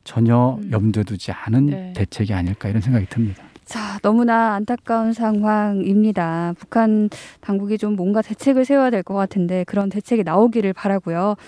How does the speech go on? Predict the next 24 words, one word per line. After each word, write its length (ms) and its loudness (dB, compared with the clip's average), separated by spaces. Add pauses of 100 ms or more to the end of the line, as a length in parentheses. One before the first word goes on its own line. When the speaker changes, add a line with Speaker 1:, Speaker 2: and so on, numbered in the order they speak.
(340)
Speaker 2:
부디 200 -4
춥고 380 -4
고단한 420 0
겨울을 460 0
우리 160 -2
북한 300 -2
주민들께서 720 -4
잘 480 -2
이겨내시기를 720 2
진심으로 500 4
응원하겠습니다. 760 0 (380)
자, 80 0
지금까지 760 2 (140)
이광백 580 2
대표와 340 -2
함께한 340 -2
북한 440 2
새로 360 2
읽기였습니다. 1080 0
대표님, 440 0
오늘도 260 -2
고맙습니다. 500 0
Speaker 1:
네, 180 4
감사합니다. 560 4